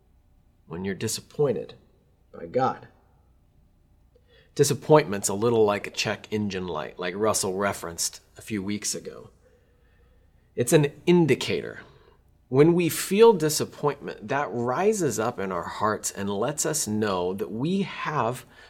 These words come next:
placed an expectation in someone or something, and it's fallen short. And so when we feel that disappointment rise up in us, instead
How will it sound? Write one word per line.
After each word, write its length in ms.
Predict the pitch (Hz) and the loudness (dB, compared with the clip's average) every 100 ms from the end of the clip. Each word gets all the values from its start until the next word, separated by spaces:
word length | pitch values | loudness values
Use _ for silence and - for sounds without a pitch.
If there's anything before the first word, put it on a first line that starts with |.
| _ - | _ -10
placed 680 | - 175 104 113 - - - - _ - | 2 4 4 0 -6 -10 -20 -20 _ -6
an 140 | 117 - | -6 -2
expectation 1080 | 151 - - - 127 - - 180 - 107 110 | -2 -2 -2 -2 -4 -4 -2 0 0 -2 -2
in 280 | 151 170 196 | 2 4 4
someone 480 | - 165 151 139 | 4 4 4 4
or 120 | 143 147 | 2 0
something, 640 | - 147 - 76 64 - _ _ _ - | 0 -2 -2 -8 -8 -14 _ _ _ -10
and 120 | 101 | -6
it's 160 | 98 - | -6 -2
fallen 400 | 101 95 95 87 | 0 2 0 -4
short. 380 | - 131 - - _ _ _ _ _ _ _ _ _ - | -4 -2 -4 -10 _ _ _ _ _ _ _ _ _ -2
And 160 | 127 | 2
so 180 | 120 147 | 6 6
when 420 | 127 113 131 156 | 6 4 2 0
we 180 | 135 123 | -2 -4
feel 320 | 113 147 175 156 | -4 -2 0 -2
that 440 | - - - 107 | -6 -10 -14 -6
disappointment 800 | 127 120 104 - 127 135 73 - | -4 -2 -6 -6 -6 -6 -8 -12
rise 520 | 85 101 110 147 143 | -8 -6 -2 -2 0
up 200 | 139 143 | 0 0
in 140 | 101 98 | -2 -4
us, 380 | 80 73 - - | -6 -4 -6 -4
instead 880 | 110 104 - - 185 165 123 131 | -4 -2 -2 0 2 4 2 -2